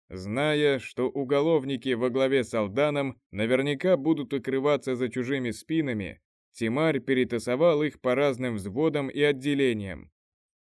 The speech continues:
Всем им приказано было бежать в первых рядах атакующих.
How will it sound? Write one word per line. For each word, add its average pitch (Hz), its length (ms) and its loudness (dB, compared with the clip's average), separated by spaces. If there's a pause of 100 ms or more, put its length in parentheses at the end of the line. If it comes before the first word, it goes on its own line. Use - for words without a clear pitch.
(300)
Всем 151 440 -2
им 147 340 -2
приказано 139 640 0
было 135 320 2
бежать 110 480 0
в - 100 -20
первых 143 460 0
рядах 120 400 2
атакующих. 120 840 -2